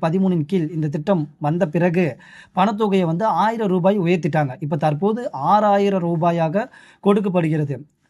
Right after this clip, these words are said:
ஓகேங்களா? இது ஆறாயிரம் என்று உயர்த்தப்பட்ட பின்னர்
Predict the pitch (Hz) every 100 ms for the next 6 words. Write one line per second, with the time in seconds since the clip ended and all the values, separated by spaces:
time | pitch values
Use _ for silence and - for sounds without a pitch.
0 | _ _ - 185 175 180 151 143 180 160
1 | 165 226 220 226 233 233 294 190 180 175
2 | 185 202 196 175 160 160 180 190